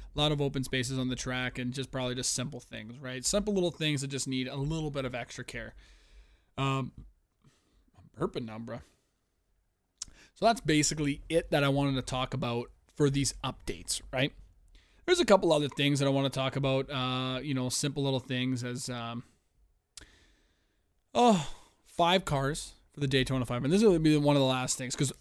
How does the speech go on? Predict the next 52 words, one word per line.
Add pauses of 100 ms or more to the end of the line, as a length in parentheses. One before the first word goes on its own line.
(180)
on
Monday,
I
need
some
stuff
to
talk
about
if
nothing
else
comes
out
for
the
rest
of
the
week,
but
we're
getting
closer
and
closer
and
closer (420)
to (260)
the
race.
There
has
been
stuff
about
the
Busch
Clash
race
that
I'll
touch
on
on
Monday, (400)
um, (300)
about
<laughs>
how, (280)
how (1120)
they're,